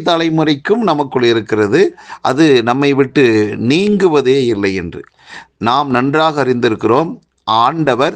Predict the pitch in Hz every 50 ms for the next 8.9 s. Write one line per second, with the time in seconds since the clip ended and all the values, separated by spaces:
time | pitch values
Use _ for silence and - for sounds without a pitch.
0 | - - - - 113 123 151 175 180 185 190 190 180 185 175 151 139 131 135 147
1 | 151 143 139 147 143 139 139 - - 131 131 - - 123 104 117 113 104 107 110
2 | 135 151 143 139 - 143 139 123 120 120 117 113 127 110 110 120 139 151 156 -
3 | - 113 120 123 139 156 160 160 151 135 117 123 131 135 131 135 - 101 - 135
4 | 127 123 123 120 123 135 160 151 - 101 95 95 92 - - 82 80 76 - _
5 | _ _ _ - - - - - - - 123 - - 185 165 160 - - 127 131
6 | 131 170 196 190 185 _ - 202 196 185 156 135 123 127 147 175 160 139 - 170
7 | 170 165 131 - - - 143 135 139 - - 170 165 135 117 117 120 135 151 160
8 | 151 143 117 113 127 170 196 - - 110 120 139 139 135 127 131 131 127